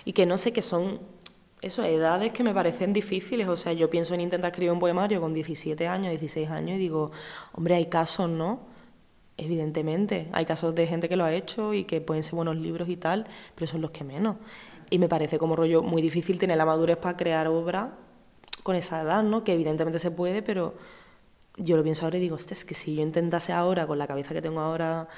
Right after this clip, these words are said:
hacer algo de danza", nunca se sabe. <laughs> Eh,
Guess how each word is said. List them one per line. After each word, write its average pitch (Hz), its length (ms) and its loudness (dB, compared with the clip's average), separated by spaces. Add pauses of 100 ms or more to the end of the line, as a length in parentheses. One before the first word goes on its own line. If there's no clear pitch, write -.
(240)
hacer 165 240 -4
algo 156 140 0
de 151 100 0
danza", 185 440 -4 (100)
nunca 151 200 -12
se - 100 -18
sabe. - 240 -12
<laughs> - 400 -20 (320)
Eh, 190 880 6